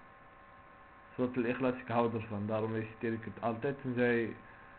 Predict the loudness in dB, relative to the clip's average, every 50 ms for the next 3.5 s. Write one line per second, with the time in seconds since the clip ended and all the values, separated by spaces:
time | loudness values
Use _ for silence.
0 | -20 -20 -20 -20 -20 -20 -20 -20 -20 -20 -20 -20 -20 -20 -14 -12 -4 -2 0 2
1 | 2 2 2 0 0 0 -2 -4 -6 -8 -10 -12 -14 -14 -16 -16 -18 -20 -20 -18
2 | -16 -8 -8 -8 -2 0 0 0 4 6 8 8 8 6 2 -6 -4 0 2 4
3 | 6 6 6 8 6 6 4 2 -2